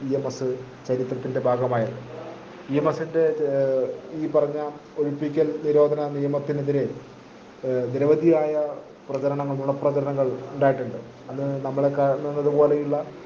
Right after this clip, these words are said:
പുതിയ കാലത്തെ മാധ്യമങ്ങളൊന്നും ഉണ്ടായിട്ടില്ലെങ്കിൽ പോലും ധാരാളം അസംബന്ധ പ്രചരണങ്ങൾ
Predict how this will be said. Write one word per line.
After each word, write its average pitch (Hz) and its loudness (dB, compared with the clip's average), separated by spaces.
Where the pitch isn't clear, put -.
പുതിയ 135 2
കാലത്തെ 147 4
മാധ്യമങ്ങളൊന്നും 156 0
ഉണ്ടായിട്ടില്ലെങ്കിൽ 143 -2
പോലും 135 -2
ധാരാളം 139 2
അസംബന്ധ 143 -2
പ്രചരണങ്ങൾ 139 2